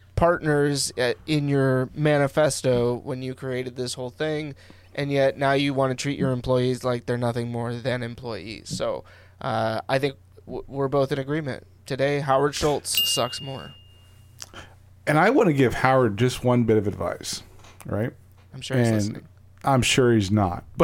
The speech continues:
Speaker 2: But I would tell you this, like, there is a, like, the path to success in a service industry, like Starbucks especially, and I've s-,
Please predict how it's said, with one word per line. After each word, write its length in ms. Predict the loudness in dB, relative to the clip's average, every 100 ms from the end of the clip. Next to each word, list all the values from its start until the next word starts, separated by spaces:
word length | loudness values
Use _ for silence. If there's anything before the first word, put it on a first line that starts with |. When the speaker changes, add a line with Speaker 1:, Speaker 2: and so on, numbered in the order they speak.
| 0 -2 -10 -2
Speaker 2:
But 200 | 0 0 -4 -14 -10 -10 -2
I 140 | 4 6
would 180 | 6 6
tell 220 | 6 6
you 140 | 6
this, 320 | 6 4 0 2
like, 200 | 2 2
there 280 | 2 4 4
is 160 | 4 4
a, 340 | 4 2 0 -8 -20 -20 -20 -20 -20 -20 -20 -20 -18 -2
like, 300 | 0 0 -2 -20 -20 -20 -20 -20 -20 -20 -16 -2
the 220 | 2 2
path 480 | 2 2 2 2 0
to 80 |
success 720 | 0 0 -2 0 2 2 -2 -8 -6
in 260 | -2 0 0
a 160 | 0 -2
service 460 | 2 2 4 2
industry, 480 | 0 0 -2 -2 -2
like 320 | -4 -6 -8 -10
Starbucks 600 | -4 0 0 0 -10 -8
especially, 580 | -6 -2 -4 -4 -10 -16 -16 -18 -18 -20 -20 -20 -20 -16 -8
and 80 | 0
I've 140 | 2 2
s-, 200 | 0 -6